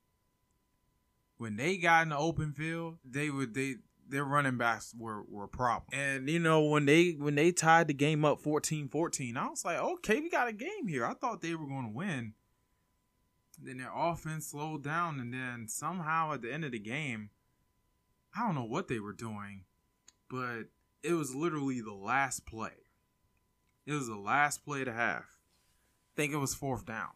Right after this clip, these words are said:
Saint Thomas Aquinas is at, like, the fifty. They clearly gotta throw a Hail Mary. And it looks like Saint Francis, they got there, but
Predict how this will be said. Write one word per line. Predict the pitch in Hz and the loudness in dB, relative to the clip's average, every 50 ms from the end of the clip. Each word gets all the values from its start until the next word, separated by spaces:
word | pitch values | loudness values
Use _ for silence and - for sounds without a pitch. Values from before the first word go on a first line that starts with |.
| _ _ _ | _ _ _
Saint | - - - 170 196 214 | -6 -4 -2 -2 -2 -2
Thomas | - - 190 180 175 156 135 - | 0 2 2 2 2 0 -2 -6
Aquinas | 135 - - - 127 143 160 160 127 95 78 76 - - - - - _ _ _ _ _ _ _ _ _ _ _ _ _ _ - | -6 -8 -8 -4 -2 0 0 0 0 -4 -8 -12 -12 -12 -14 -14 -14 _ _ _ _ _ _ _ _ _ _ _ _ _ _ -6
is | 147 151 156 | -4 -2 -2
at, | 139 131 117 | -2 0 0
like, | 135 139 113 | -2 -2 -4
the | - 95 | -6 -14
fifty. | - - - 160 175 170 175 - - 85 - - _ _ _ _ | -16 -10 -4 -2 -2 -2 -2 -6 -16 -20 -20 -20 _ _ _ _
They | - 123 131 | -8 -8 -8
clearly | - - 160 165 175 175 170 165 | -6 -4 0 2 2 2 2 2
gotta | 139 139 135 135 131 | 2 4 2 2 2
throw | - - 143 135 127 120 | 0 -2 -2 0 0 0
a | |
Hail | 120 127 127 123 120 | 0 0 -2 -2 -2
Mary. | 120 120 120 113 110 104 101 101 101 _ _ _ _ _ _ _ _ _ _ _ _ _ _ _ _ _ _ _ _ - | -2 -4 -4 -4 -4 -6 -8 -12 -14 _ _ _ _ _ _ _ _ _ _ _ _ _ _ _ _ _ _ _ _ -10
And | 131 131 123 123 120 120 120 117 120 - | -8 -8 -8 -8 -10 -10 -12 -12 -14 -16
it | 113 127 123 | -16 -16 -14
looks | 135 156 202 240 233 - - - 165 | -10 -8 -8 -8 -8 -8 -10 -10 -8
like | 139 131 120 120 113 104 - _ _ | -6 -6 -4 -4 -6 -8 -14 _ _
Saint | - - - - 151 151 151 147 123 - _ _ _ | -12 -10 -8 -8 -6 -8 -8 -10 -12 -18 _ _ _
Francis, | - - 139 160 185 175 - - 131 113 | -8 -4 -2 -2 -2 -2 -4 -6 -6 -8
they | 113 123 123 | -8 -8 -8
got | 113 107 - 117 117 208 254 - - | -10 -10 -6 0 0 0 0 0 -6
there, | - 120 110 107 101 98 95 95 _ _ _ _ _ _ _ _ - | -10 -8 -8 -8 -12 -14 -14 -16 _ _ _ _ _ _ _ _ -6
but | 127 127 127 120 110 95 73 | -4 -4 -4 -4 -6 -10 -12